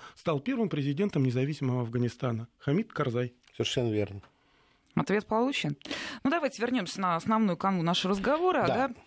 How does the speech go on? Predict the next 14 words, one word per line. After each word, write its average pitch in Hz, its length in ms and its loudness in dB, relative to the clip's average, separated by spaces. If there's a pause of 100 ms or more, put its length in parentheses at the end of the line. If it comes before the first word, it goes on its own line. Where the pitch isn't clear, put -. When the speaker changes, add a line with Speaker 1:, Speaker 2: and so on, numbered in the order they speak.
Speaker 3:
Перед 117 140 -10
Speaker 2:
Значит, - 260 4
Speaker 3:
новостями 269 540 2
был 196 100 -4
Speaker 2:
да, 151 300 2
Speaker 3:
задан 208 280 2
Speaker 2:
да, 196 60 2
перед 156 140 4
Speaker 3:
вопрос. 151 120 0
Speaker 2:
новостями, 165 520 2
насколько 156 960 2
случайно, 131 680 0
не 110 120 -2
случайно, 156 720 0